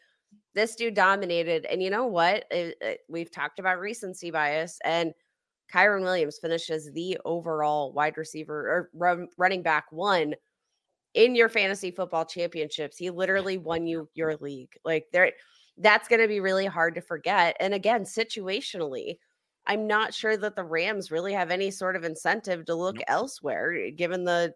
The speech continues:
Speaker 1: the amount of success they've found with him.
Speaker 2: And we know that Sean McVay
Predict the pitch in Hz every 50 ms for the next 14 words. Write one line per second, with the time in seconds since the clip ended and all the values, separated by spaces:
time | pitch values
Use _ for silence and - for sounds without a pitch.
0 | _ - 170 175 170 170 165 170 190 190 - - 170 - - 180 - - - -
1 | 165 131 - - 139 117 71 - - - - - - 160 - _ _ _ _ _
2 | _ _ - 170 180 202 240 196 160 156 156 156 151 156 160 170 165 151 - -
3 | 147 139 143 151 151 135 110 123 131 135 139 143 131